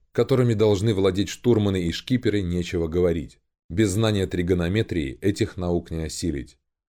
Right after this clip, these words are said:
Так что нечаянная встреча с ветераном открывала неплохие перспективы. Так что нечаянная встреча с ветераном открывала неплохие перспективы для комплектования экипажа.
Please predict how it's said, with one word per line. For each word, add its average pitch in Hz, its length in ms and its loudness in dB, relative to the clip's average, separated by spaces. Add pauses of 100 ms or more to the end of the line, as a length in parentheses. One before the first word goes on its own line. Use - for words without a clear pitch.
(140)
Так 127 140 0
что - 160 -4
нечаянная 107 640 0
встреча 101 420 -2
с - 80 -8
ветераном 95 500 0
открывала 87 460 2
неплохие 85 480 -2
перспективы. 85 760 -6 (420)
Так 117 160 -2
что - 160 -2
нечаянная 107 520 0
встреча 101 400 -4
с - 120 -10
ветераном 87 680 -2 (180)
открывала 127 520 2
неплохие 120 500 2
перспективы 113 760 0
для 92 140 0
комплектования 82 760 -2
экипажа. 73 640 -4